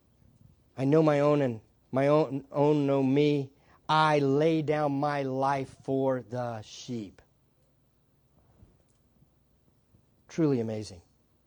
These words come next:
Jesus, the good shepherd, the God-man, laid down his life for us. That one doctrine, that one truth should,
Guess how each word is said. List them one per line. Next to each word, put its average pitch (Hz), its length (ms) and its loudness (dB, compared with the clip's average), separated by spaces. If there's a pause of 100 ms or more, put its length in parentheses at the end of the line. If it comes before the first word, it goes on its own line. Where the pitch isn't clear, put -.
(960)
Jesus, 165 580 0
the 147 200 2
good 170 380 4
shepherd, 151 640 -4
the 151 80 0
God-man, 131 960 0 (2500)
laid 139 160 -6
down 139 180 -2
his 127 160 -10
life 127 260 -6
for 113 280 -6
us. 120 400 -4 (840)
That 175 680 -2
one 170 720 2 (200)
doctrine, 107 540 0
that 123 160 -14 (140)
one 339 420 8
truth 156 400 2
should, 156 380 -2